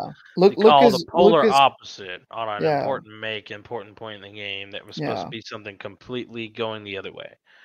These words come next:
Speaker 1: Yeah, and there's
Speaker 2: So
Speaker 1: nothing that's gonna be done to, you know, negate
Speaker 2: Nope.
Speaker 1: that or anything like that. You don't go get to
Speaker 2: I don't even like
Speaker 1: go
Speaker 2: to
Speaker 1: and
Speaker 2: see the
Speaker 1: reset.
Speaker 2: full reports, to be honest, 'cause
Speaker 1: No.
Speaker 2: it's like, we know you don't have to write it
Speaker 1: Yeah.
Speaker 2: down. We
Speaker 1: What, what,
Speaker 2: saw it.
Speaker 1: what,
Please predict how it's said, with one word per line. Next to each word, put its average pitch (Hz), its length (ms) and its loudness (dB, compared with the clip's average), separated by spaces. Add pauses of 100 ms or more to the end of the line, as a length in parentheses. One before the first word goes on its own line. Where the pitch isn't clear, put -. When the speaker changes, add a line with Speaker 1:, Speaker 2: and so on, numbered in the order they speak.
(140)
Speaker 1:
Yeah, 135 320 -6
and 170 220 0
there's 196 180 2
Speaker 2:
So 196 60 -6
Speaker 1:
nothing 196 340 -2
that's 160 180 -2
gonna 165 200 -6
be 156 100 -4
done 147 520 -4
to, 143 360 -6 (140)
you 151 240 -10
know, 131 120 -10
negate 139 380 -4
Speaker 2:
Nope. 147 140 -10
Speaker 1:
that 131 180 -8
or 131 60 -10
anything 139 360 -10
like 131 260 -12
that. 117 300 -6
You 160 120 -4
don't 160 240 0
go 160 340 0
get 160 220 -8
to 151 200 -4
Speaker 2:
I 175 40 6
don't 247 100 6
even 165 220 4
like 170 160 6
Speaker 1:
go 170 60 10
Speaker 2:
to 160 80 10
Speaker 1:
and 156 80 2
Speaker 2:
see 147 60 -2
the 143 60 -2
Speaker 1:
reset. 147 160 -8
Speaker 2:
full 120 100 -2
reports, 107 460 -6
to - 80 -20
be 101 140 -8
honest, 107 540 -4
'cause 180 80 -4
Speaker 1:
No. 151 360 4
Speaker 2:
it's 135 80 -16
like, 107 220 -2
we 147 200 -6
know 131 760 2
you 123 200 -8
don't 147 200 -2
have 113 300 -4
to 95 140 -12
write 95 240 -2
it 92 140 -8
Speaker 1:
Yeah. 175 160 -4
Speaker 2:
down. 123 240 -10
We 139 100 -6
Speaker 1:
What, - 160 4
what, 240 140 6
Speaker 2:
saw 185 80 -4
it. - 20 -4
Speaker 1:
what, 233 180 6